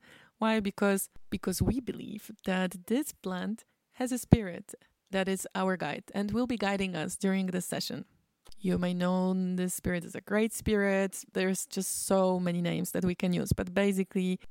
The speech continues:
we know that we are contacting the higher power that is there to show us the way and help us with whatever we need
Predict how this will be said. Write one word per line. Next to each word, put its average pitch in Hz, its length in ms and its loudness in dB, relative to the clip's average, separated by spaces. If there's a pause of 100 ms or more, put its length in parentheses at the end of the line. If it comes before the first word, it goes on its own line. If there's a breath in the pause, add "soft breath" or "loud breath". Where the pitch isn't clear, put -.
(180)
we 185 140 0
know 185 200 4
that 185 140 0
we 175 140 0
are 175 80 -2
contacting 202 560 -6
the 196 140 -4
higher 190 340 0
power 175 460 -2
that 175 280 0 (100)
is 190 180 -6
there 240 260 0
to 208 160 -4
show 208 240 2
us 190 120 -2
the 180 140 -8
way 185 300 -4 (320 soft breath)
and 254 180 -2
help - 400 4
us 175 240 0
with 196 160 -4
whatever 202 640 -2
we 190 120 -2
need 175 280 -4